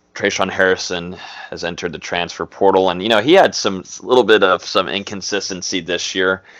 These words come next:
and it seemed to be back-to-back games. Um, and he, there was grabs where, you know, usually he does catch 'em, but there were drops. But, uh, you know, that was Taggart's guy coming from Seattle. Uh, this was Taggart's guy, and, and, you know,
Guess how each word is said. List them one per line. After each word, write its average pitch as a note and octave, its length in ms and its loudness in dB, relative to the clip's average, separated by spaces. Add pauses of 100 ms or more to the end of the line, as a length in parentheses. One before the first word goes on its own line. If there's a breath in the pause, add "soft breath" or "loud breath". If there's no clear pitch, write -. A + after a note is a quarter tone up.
(300 soft breath)
and E2 120 -4
it F2 80 -4
seemed G2+ 340 -4
to F2 80 -10
be F2+ 160 -2
back-to-back F2 720 2
games. F2 720 -6
Um, E2+ 640 -14
and D#2+ 320 -8
he, G1+ 120 -10
there F2 200 -2
was - 640 -10 (220)
grabs F2+ 500 2
where, F2 400 -2 (120)
you E2+ 120 -12
know, E2+ 100 -8
usually F2 420 -2
he E2+ 60 -4
does F2+ 220 2
catch F2 300 2
'em, F#2 80 -4
but E2 140 -4
there D#2 120 -4
were D2 80 -4
drops. E2 520 4
But, - 340 -2 (420 loud breath)
uh, D2+ 240 6
you E2+ 140 0
know, E2+ 140 4
that G2+ 240 8
was G2+ 160 2
Taggart's F#2+ 520 2
guy G2 420 8
coming F2 280 -10
from E2 240 -12
Seattle. F2 640 0 (340 soft breath)
Uh, D2+ 520 -6
this D#2 280 -6
was E2 220 -6
Taggart's F2 420 0
guy, F2 280 4
and, E2+ 120 -6
and, D2+ 140 -10
you E2 80 -10
know, E2+ 260 -8